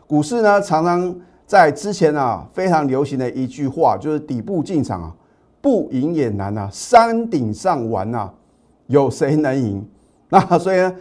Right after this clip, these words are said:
大家说的话呢，这个现在的话呢，流行语啊，就说，呃，有的人的话呢，是什么？卖在什么？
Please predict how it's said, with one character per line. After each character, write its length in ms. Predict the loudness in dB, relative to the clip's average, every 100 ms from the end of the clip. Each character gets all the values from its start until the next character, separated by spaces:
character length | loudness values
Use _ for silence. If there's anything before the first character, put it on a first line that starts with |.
| -4 6
大 80 |
家 140 | 8 8
说 120 | 8
的 60 | 8
话 120 | 8
呢， 300 | 6 4 2
这 120 | 2
个 280 | 4 4 4
现 220 | 2 4
在 100 | 6
的 80 | 6
话 100 | 4
呢， 120 | 2
流 220 | 4 4
行 180 | 4 -2
语 160 | -2 -2
啊， 80 |
就 100 | -2
说， 320 | 0 0 0 -4 -16 _
呃， 280 | 2 4 6 4
有 120 | 2
的 80 | 4
人 120 | 4
的 40 |
话 100 | 4
呢， 140 | 2 0
是 200 | 0 -2
什 100 | -2
么？ 180 | -4 -8 _ _ _ -2
卖 320 | 4 6 6
在 240 | 6 6
什 120 | 6 0
么？ 220 | -4